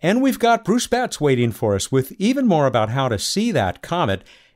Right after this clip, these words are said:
and the other wonders lingering above us. Here are just two headlines from the July seventeen edition of The Downlink, brought to you each week by the Planetary Society. Remember that dark green substance on the moon's far side that was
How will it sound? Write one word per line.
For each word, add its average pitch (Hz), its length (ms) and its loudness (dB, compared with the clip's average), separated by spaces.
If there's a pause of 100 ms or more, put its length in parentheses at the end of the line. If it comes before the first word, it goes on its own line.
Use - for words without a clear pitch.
and 156 160 -4
the 143 120 2
other 175 180 2
wonders 120 600 -2
lingering 104 560 -4
above 90 300 -4
us. 76 280 -10 (880)
Here 240 140 2
are 226 40 2
just 175 260 0
two 214 140 2
headlines 147 500 0
from 117 200 0
the 113 100 0
July 131 340 0
seventeen 180 580 0
edition 139 460 -2
of 139 340 -4
The 175 80 -2
Downlink, 127 720 -2 (380)
brought 95 200 -4
to - 100 -4
you 107 140 0
each 120 200 -2
week 117 300 -2
by 107 260 0
the 135 120 -8
Planetary 85 640 -8
Society. 123 560 0 (260)
Remember 269 340 0
that 302 260 -2
dark 190 260 2
green 175 300 0
substance 202 600 -4
on 131 140 0
the 117 80 0
moon's 143 380 2
far 127 280 -2
side 170 440 -2
that 110 160 -4
was 101 240 -2